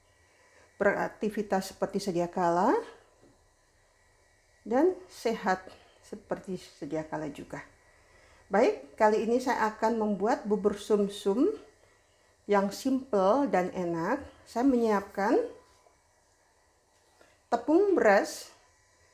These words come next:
saya ambil seperempat kilo, setara dengan dua ratus lima puluh gram. Ini sudah saya, saya ayak ya, jadi nggak, sehingga bersih. Saya memakai air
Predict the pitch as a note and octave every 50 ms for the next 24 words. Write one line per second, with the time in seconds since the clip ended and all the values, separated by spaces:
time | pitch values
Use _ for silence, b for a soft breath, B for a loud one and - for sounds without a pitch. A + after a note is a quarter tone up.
0 | _ _ - - G3 - - F#3 G3 G3 F#3+ G#3 A3+ C#4+ F#4+ B4 B4+ B4+ - _
1 | _ _ _ _ _ _ _ _ _ _ _ _ _ _ _ _ _ _ - -
2 | - A3+ A3+ - - - _ _ _ _ - G#3 G#3+ A3 A3 A3 A3+ A3 - -
3 | - G3+ F#3 F3 E3+ E3 F#3 C4 D#4+ - - - - G#3 G#3 A3+ A#3 G3+ G3+ F#3+
4 | G3 F#3+ G3 F#3+ G3 F#3+ F#3 F#3 F#3 F3+ - G3+ G3+ - G3+ G3 G3+ F#3+ G3 G3
5 | - - G3+ G#3 G3+ F#3+ F#3+ G3 - - _ _ G#3+ F#3 F3 E3 F3+ G3+ A#3 D#4
6 | - - - _ _ _ _ _ _ b b b b b - F#3+ A3 A3 G#3 -
7 | F3+ F3+ - F#3+ F3+ F#3 - - - - - - - - F3 F3 E3 E3+ - -
8 | F#3+ G3 G3 F#3 - - F#3 F3 E3+ G#3 F4+ F#4 - - E3 D#3 F#3+ G3 F#3+ F#3
9 | F3+ F3+ - - - F3 E3+ F3+ E3+ E3 - F#3 E3+ - - A3 A#3+ F4+ B4+ -
10 | - - - _ _ _ _ _ _ _ _ _ _ _ _ _ _ _ _ _
11 | _ _ _ _ _ _ _ _ _ _ _ _ _ _ _ _ _ _ _ _
12 | - b b b b b b b b b b _ _ - - - G3+ G3 G#3 G3
13 | G3+ F#3+ F#3 F#3 F#3 - G3+ G3+ B3+ F4+ A4 A4 B B B B B B B -
14 | F#3 F#3+ G#3 A#3+ C4 -